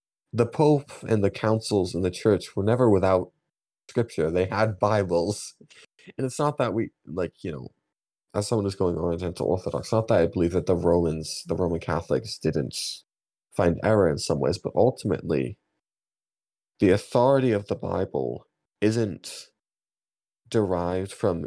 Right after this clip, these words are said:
individuals interpreting it. It's derived from, um, the church that created it, compiled it,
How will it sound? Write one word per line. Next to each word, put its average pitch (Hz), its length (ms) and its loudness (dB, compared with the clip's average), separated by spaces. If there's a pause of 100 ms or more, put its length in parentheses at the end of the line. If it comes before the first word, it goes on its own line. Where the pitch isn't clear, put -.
individuals 92 880 -2
interpreting 82 600 -2
it. 60 160 -6
It's - 380 -4 (240)
derived 95 560 2
from, 80 560 0 (1600)
um, 76 480 2
the 107 120 0
church - 500 0
that 110 180 2
created 110 540 4
it, 101 220 2
compiled 90 640 -2
it, 71 180 -2